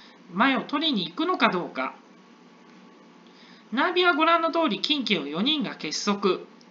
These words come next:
あと、平原と武田の、まあ、ゴールデンという、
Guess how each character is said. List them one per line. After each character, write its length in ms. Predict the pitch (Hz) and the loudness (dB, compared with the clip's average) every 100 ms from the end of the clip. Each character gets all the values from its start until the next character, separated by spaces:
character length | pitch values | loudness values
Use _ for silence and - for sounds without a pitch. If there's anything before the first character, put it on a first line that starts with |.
| - - - - - | -20 -20 -20 -20 -6
あ 80 | 339 | -2
と、 100 | 359 | 0
平 280 | - 247 294 | 2 2 4
原 240 | 349 285 | 4 2
と 120 | 214 | 0
武 280 | - - 190 | -6 -4 -2
田 120 | 190 | 0
の、 420 | 190 190 180 160 - - - - - | 0 0 0 -2 -6 -20 -20 -20 -14
ま 180 | 165 175 | -6 -6
あ、 20 | |
ゴ 320 | 147 196 294 | -2 2 4
ー 20 | |
ル 140 | 320 254 | 4 4
デ 140 | 202 | 2
ン 100 | 165 | 2
と 120 | 151 | -4
い 100 | 156 220 | -2 0
う、 260 | 262 220 | -2 -4